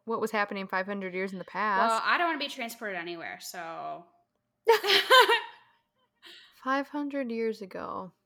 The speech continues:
Speaker 1: Hmm. You probably die a lot sooner.
Speaker 2: Yeah, that's
Speaker 1: Then
Speaker 2: what
Speaker 1: a-,
Speaker 2: I'm
Speaker 1: then
Speaker 2: thinking.
Speaker 1: again, who knows what would happen in the future, though?
Speaker 2: I don't know, but at least
Speaker 1: Life could be
Speaker 2: at least
Speaker 1: horrible.
Speaker 2: I don't know, right?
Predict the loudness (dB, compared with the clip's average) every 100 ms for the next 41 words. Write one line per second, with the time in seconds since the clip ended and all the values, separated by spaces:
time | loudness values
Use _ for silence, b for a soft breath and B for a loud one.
0 | _ -8 -6 -10 -16 -20 _ _ _ _
1 | _ _ _ _ _ _ _ _ _ _
2 | -10 -4 -2 0 0 -2 -2 -4 -6 -10
3 | -12 -10 -8 -10 -12 -16 -20 _ _ -4
4 | -4 -4 -2 0 2 2 2 0 -6 -14
5 | _ _ _ _ _ 0 2 4 4 4
6 | 2 0 -2 -6 -8 -10 -8 -6 -6 -6
7 | -6 -6 -6 -6 -8 -8 -8 -6 -6 -2
8 | 0 0 2 0 0 -2 -2 0 0 0
9 | -2 -4 -6 -10 -16 -16 -16 -18 -16 -14
10 | -12 -16